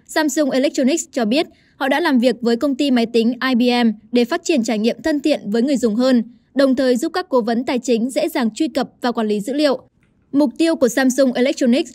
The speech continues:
là đưa thiết bị này hoạt động hiệu quả và trở nên hấp dẫn hơn đối với nhóm khách hàng làm việc trong ngành tài chính. Theo công ty nghiên cứu thị trường Counterpoint, trong khoảng thời gian từ tháng bảy đến tháng chín năm hai nghìn không trăm hai mươi hai, Samsung Electronics đã xuất xưởng sáu mươi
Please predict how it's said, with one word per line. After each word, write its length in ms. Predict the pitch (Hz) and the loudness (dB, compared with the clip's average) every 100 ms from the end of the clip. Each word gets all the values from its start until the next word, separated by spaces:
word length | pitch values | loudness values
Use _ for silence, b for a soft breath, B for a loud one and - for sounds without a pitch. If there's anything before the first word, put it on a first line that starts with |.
| b b | b b
là 120 | 285 | 0
đưa 140 | 285 311 | 0 0
thiết 180 | 392 | -2
bị 120 | 311 240 | -2 0
này 180 | 240 | 0
hoạt 200 | 247 233 | 0 0
động 200 | 233 254 | -2 -2
hiệu 180 | 247 294 | -2 -2
quả 380 | - 269 240 214 - | -2 0 0 0 -2
và 120 | 269 | -2
trở 140 | 262 | 0
nên 180 | 214 247 | 2 2
hấp 120 | 302 - | 0 -4
dẫn 200 | 269 277 | -4 0
hơn 260 | 277 262 226 B B | 2 2 2 B B
đối 140 | 277 | 2
với 160 | 247 262 | 4 2
nhóm 220 | 262 240 | 2 -2
khách 160 | 381 330 | -4 -6
hàng 200 | 262 233 | -4 -2
làm 160 | 233 | 0
việc 160 | 226 226 | -2 -2
trong 140 | 302 285 | -4 -2
ngành 140 | 247 | -2
tài 180 | 214 208 | -4 -6
chính. 300 | 254 233 254 - _ _ _ _ - | -2 0 -2 -4 _ _ _ _ -4
Theo 120 | 339 | 0
công 160 | 320 | 0
ty 160 | 311 320 | 0 0
nghiên 180 | 302 285 | 0 0
cứu 240 | 262 247 | 2 2
thị 100 | 247 240 | 0 0
trường 260 | 254 214 | 0 0
Counterpoint, 600 | 254 254 254 247 247 233 240 B | -2 -2 -2 0 0 0 -4 B
trong 180 | 370 339 | -4 0
khoảng 180 | 302 233 | 0 2
thời 120 | 240 | 0
gian 300 | 285 277 269 | 0 0 0
từ 160 | 254 226 | 2 0
tháng 260 | 247 226 | 0 0
bảy 280 | 262 285 190 196 | 0 2 0 2
đến 160 | 247 | 0
tháng 140 | 262 254 | 2 0
chín 220 | 254 240 | 0 0
năm 140 | 285 285 | 0 0
hai 100 | 277 | 2
nghìn 200 | 240 202 | 2 2
không 180 | 247 247 | 0 0
trăm 220 | 254 240 | 0 0
hai 120 | 240 | 2
mươi 120 | 233 | 2
hai, 280 | 240 247 233 B B B | 2 0 0 B B B
Samsung 460 | - 330 330 320 | -2 -2 0 0
Electronics 640 | 269 262 311 262 269 339 - - | 2 0 0 2 2 0 -8 -6
đã 120 | 247 | -2
xuất 180 | 381 - | -2 -2
xưởng 300 | 320 220 208 | -2 -2 -2
sáu 180 | 240 | -2
mươi 140 | 254 | -2